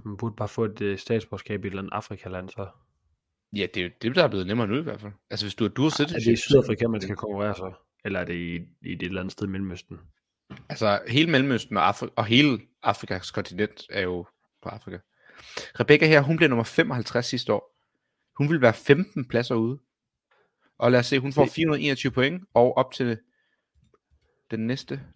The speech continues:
Speaker 2: det er tre hundrede og fireoghalvtreds. Hun skal altså hente tres til halvfjerds point for at gå videre. Det er meget.
Speaker 1: Ja.
Speaker 2: Altså, nu ved jeg godt,
Speaker 1: Det er
Speaker 2: hun
Speaker 1: ikke
Speaker 2: ikke
Speaker 1: sjovt
Speaker 2: havde
Speaker 1: at være
Speaker 2: det sidste år, fordi hun var syg. Så hun skal nok,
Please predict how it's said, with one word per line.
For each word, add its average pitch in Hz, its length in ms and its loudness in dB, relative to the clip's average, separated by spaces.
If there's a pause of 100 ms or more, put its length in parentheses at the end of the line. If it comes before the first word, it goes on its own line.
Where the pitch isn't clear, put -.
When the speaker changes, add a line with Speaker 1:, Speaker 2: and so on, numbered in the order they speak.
Speaker 2:
det 120 140 -8
er 123 220 -4 (1160)
tre - 180 2
hundrede 139 160 2
og 117 60 0
fireoghalvtreds. 131 580 -2
Hun 139 160 -6
skal - 140 2
altså 117 360 2 (140)
hente 143 300 0
tres - 640 -2
til - 140 -4
halvfjerds 117 440 -4
point 110 320 -8 (1080)
for 120 80 0
at 107 60 0
gå 101 60 -6
videre. 104 340 -2 (200)
Det 127 80 2
er 143 40 2
meget. 117 420 -4 (920)
Speaker 1:
Ja. 98 220 -4 (880)
Speaker 2:
Altså, 117 100 -6
nu 127 60 -2
ved 131 60 0
jeg 143 80 4
godt, 127 100 4
Speaker 1:
Det 98 40 2
er 113 40 2
Speaker 2:
hun 127 60 2
Speaker 1:
ikke - 20 2
Speaker 2:
ikke 127 80 2
Speaker 1:
sjovt 156 120 6 (220)
Speaker 2:
havde 95 100 2 (100)
Speaker 1:
at 98 80 -6
være 123 60 2
Speaker 2:
det 127 100 -2
sidste 127 200 -4
år, 117 60 2
fordi 110 140 -6
hun 113 80 -2
var 104 60 -4
syg. - 240 -8 (480)
Så 113 180 0
hun 107 140 -6
skal 110 140 -4
nok, 123 200 -4